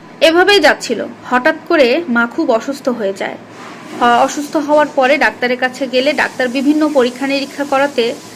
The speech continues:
ডাক্তার আমাদেরকে জানায় আমার মায়ের বড় একটা রোগ হয়েছে, আর সেটা হচ্ছে মনোভোজ রোগ। আর এই রোগটা সাধারণত চল্লিশ থেকে পঞ্চাশ বছর পার হলেই মেয়েদের হয়ে থাকে।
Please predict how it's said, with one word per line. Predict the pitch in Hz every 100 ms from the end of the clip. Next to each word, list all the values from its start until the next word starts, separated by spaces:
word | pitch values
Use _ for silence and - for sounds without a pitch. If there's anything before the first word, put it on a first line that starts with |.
| - -
ডাক্তার | 220 208 247 254
আমাদেরকে | 247 247 247 262
জানায় | 240 214 262
আমার | 320 294 262
মায়ের | 226 226 247
বড় | 226 233 285
একটা | 285 320
রোগ | 247 226 214
হয়েছে, | 220 - - - - - -
আর | 226
সেটা | 240 254 285
হচ্ছে | 294 285 359
মনোভোজ | 269 233 220 208 208
রোগ। | 208 - - - - - -
আর | 247
এই | 247 294
রোগটা | 311 349 349 240 247
সাধারণত | - 254 285 311 294 320 311 -
চল্লিশ | 320 302 302 302
থেকে | 320 302 302
পঞ্চাশ | 254 262 285 254
বছর | 254 254 277 -
পার | 226 240
হলেই | 240 262 339
মেয়েদের | 392 220 208 214 208
হয়ে | 214
থাকে। | 208 208 -